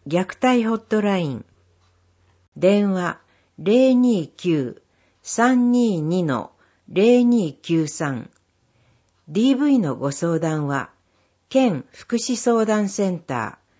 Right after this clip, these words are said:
婦人相談室。電話零二九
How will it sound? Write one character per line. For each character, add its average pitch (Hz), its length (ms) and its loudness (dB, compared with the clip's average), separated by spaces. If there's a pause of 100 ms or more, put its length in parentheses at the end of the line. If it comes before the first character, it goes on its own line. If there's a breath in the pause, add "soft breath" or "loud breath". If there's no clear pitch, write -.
(260)
婦 - 160 -4
人 240 300 2
相 214 320 -2
談 180 260 -2
室。 - 460 -12 (600)
電 180 360 2
話 170 240 -6 (400)
零 254 340 2
二 240 320 2
九 156 460 -4